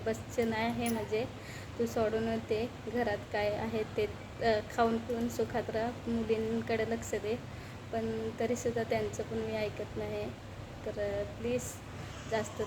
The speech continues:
जास्त सपोर्ट करा आणि प्लीज, प्लीज रिक्वेस्ट आहे सगळ्यांना, माझे व्हिडिओ सगळ्यांनी बघा, सपोर्ट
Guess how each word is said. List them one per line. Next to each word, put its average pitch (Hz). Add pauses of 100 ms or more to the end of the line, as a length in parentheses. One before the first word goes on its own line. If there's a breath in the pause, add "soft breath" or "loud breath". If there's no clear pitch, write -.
जास्त 220
सपोर्ट 220
करा 214
आणि 214 (260)
प्लीज, 247
प्लीज 262 (100)
रिक्वेस्ट 247
आहे 247
सगळ्यांना, 226 (120)
माझे 226
व्हिडिओ 233
सगळ्यांनी 226 (120)
बघा, 226 (600 loud breath)
सपोर्ट 233